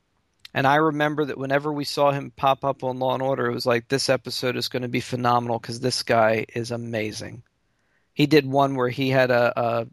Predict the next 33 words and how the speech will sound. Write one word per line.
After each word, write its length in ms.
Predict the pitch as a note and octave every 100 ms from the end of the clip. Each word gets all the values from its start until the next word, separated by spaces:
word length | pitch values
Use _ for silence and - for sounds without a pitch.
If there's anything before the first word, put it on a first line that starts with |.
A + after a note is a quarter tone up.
| -
I 100 | A#2
forget 360 | - C3 C3
what 100 | B2
kind 300 | - C3 B2
of 80 | B2
psychological 760 | - - B2+ B2+ B2 C3 C#3 B2
disorder, 540 | B2+ - C3 B2 B2
and 140 | A#2+ B2
he 120 | B2+
was 160 | A#2+ B2
off 180 | B2+
his 140 | B2+ B2
medication, 680 | A#2+ A2+ - B2+ B2 B2+ A#2+
and 140 | A#2
his 140 | A#2
final, 500 | - C3 B2+ A#2+ B2 - - - - - _ -
uh, 240 | B2+ B2 - _ -
testimony 720 | D3 C3+ - C3 B2+ B2 A#2+
is 160 | A#2+ -
him 380 | C3+ B2+ A#2+ - _ _ C3+
going, 380 | - C3 B2 B2 -
completely 380 | C#3 - C#3+ C3
losing 340 | C3 C3 C3
his 160 | A#2+ A2+
mind 320 | B2 B2 A#2+
with 100 | A#2+
his 120 | B2
sister 360 | - B2+ - B2+
in 100 | A#2
the 80 | A#2
room, 340 | A#2 A#2 A#2
and, 180 | A#2 A#2+ C3+
and 320 | C3 B2+